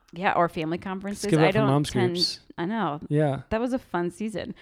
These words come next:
Speaker 1: Basically, my kids were like, "What moms group are we going to this month?" And I'm like, "Well, uh, we're going here." And yesterday we went to a church that we went,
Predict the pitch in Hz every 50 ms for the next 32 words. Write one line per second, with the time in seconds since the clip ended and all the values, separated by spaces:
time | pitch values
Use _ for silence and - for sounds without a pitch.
0 | - - - - - - 226 262 220 247 - 262 240 214 202 196 - - 220 202
1 | 170 190 196 180 180 180 175 - 254 277 277 370 370 381 392 370 - - 381 370
2 | - 381 381 359 381 370 339 330 359 311 381 403 - 370 285 208 190 180 180 -
3 | 196 180 180 180 180 175 185 - - - - - - - _ _ - - 180 170
4 | 175 185 196 214 233 269 392 466 508 - - - 202 196 196 196 196 202 214 220
5 | 220 285 302 302 311 302 294 311 311 320 311 - - - - - - 440 605 539
6 | 262 247 185 180 180 202 247 - - - 247 247 247 262 330 - 339 320 294 294
7 | 285 262 262 254 254 262 - 320 285 226 220 - - 247 302 320 359 - - -
8 | 226 180 202 226 214 196 190 190 -